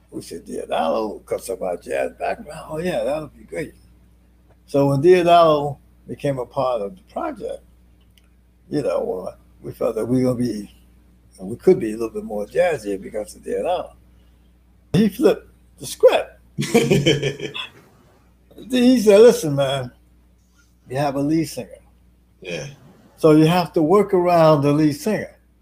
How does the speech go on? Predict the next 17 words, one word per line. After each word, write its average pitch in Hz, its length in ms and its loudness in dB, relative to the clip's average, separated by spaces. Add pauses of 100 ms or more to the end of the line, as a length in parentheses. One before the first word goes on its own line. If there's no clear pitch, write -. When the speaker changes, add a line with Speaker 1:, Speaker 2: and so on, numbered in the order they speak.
(440)
Speaker 1:
'cause 185 260 0
we 208 160 -2
were 180 100 2
used 151 260 0
to 127 80 -6
just 135 240 -8
playing 123 420 -8
through 117 300 -10
the 101 100 -6
whole 101 340 -10
track." - 300 -6 (1600)
And 127 180 -6
Diodalo 147 680 4
kinda, 131 300 0
like, 113 240 -4
said, 101 220 -12
"Hey, 104 260 -8